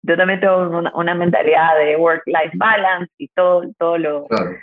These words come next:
Speaker 1: este, porque es importante, ¿no? Finalmente nos hacen mejores personas y líderes, pero, eh, me encanta cuando veo un gerente que,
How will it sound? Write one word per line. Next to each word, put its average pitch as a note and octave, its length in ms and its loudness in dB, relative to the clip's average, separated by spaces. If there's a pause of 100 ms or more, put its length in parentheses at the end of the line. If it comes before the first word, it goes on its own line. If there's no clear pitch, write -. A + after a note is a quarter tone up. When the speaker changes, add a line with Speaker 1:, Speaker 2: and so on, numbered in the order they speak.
(200)
Speaker 1:
este, D#3 720 0
porque E3+ 200 -2
es G3 60 2
importante, F3+ 540 0
¿no? E3+ 180 -2
Finalmente E3 420 -2
nos E3+ 140 -4
hacen E3+ 220 0
mejores E3+ 300 -2
personas E3+ 420 -4
y E3 60 -2
líderes, F3 400 2 (380)
pero, F#3 540 0 (540)
eh, E3 320 0
me F3+ 180 -4
encanta F#3+ 340 0
cuando F3+ 220 0
veo F3 140 2
un F#3+ 60 -4
gerente F3+ 400 -2
que, D#3+ 300 -2